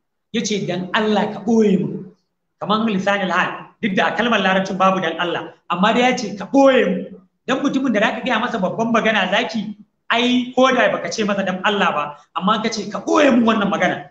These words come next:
Domin mai fassara iya ce, "Dan Allah ka ɓoye mu," ba laifi. Ya ce, "Ka ɓoye mu." Wai Muhammad ɗan Sayyidina Abubakar ba.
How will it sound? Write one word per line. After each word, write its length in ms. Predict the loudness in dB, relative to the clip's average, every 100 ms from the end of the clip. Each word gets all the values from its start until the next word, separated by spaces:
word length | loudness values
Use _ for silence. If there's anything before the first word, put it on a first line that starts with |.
| _
Domin 160 | -4 0
mai 140 | 2 2
fassara 360 | 2 2 2 2
iya 80 | 0
ce, 200 | -2 0
"Dan 200 | 0 0
Allah 180 | 0 -2 -2
ka 40 |
ɓoye 160 | -2 -2
mu," 60 | -4 -10 _ _ 0
ba 140 | 0
laifi. 240 | -2 -10 -16 _ _ -2
Ya 100 | 0
ce, 120 | -2
"Ka 80 | -4
ɓoye 380 | 2 6 6 6
mu." 80 | 2 -2 -2
Wai 140 | 0 2
Muhammad 440 | 0 0 -2 -2
ɗan 120 | -2
Sayyidina 240 | -2 0 0
Abubakar 280 | 0 -2 -4
ba. 100 | -6